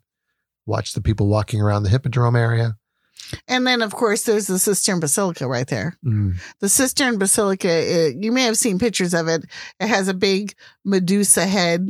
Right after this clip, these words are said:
Speaker 2: that's, uh, upside down. And the cistern used to, um, of, of course, hold lots of water for the city.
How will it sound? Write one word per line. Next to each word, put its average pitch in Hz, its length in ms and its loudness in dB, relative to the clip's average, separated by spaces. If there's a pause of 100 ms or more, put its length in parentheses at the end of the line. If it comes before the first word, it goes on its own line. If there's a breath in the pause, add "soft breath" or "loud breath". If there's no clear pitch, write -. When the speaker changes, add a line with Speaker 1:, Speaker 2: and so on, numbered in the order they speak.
(100)
Speaker 2:
that's, 170 280 0
uh, - 320 -6
upside 185 480 0
down. 175 420 0 (380 loud breath)
And 214 100 0
the 196 80 2
cistern 214 520 2
used 196 340 0
to, 185 500 0
um, 165 460 0 (320)
of, 190 180 -6
of 185 80 0
course, 175 340 0
hold 180 360 0
lots 165 200 2
of 160 60 -6
water 160 300 2
for 160 140 -4
the 165 140 -4
city. 156 420 -2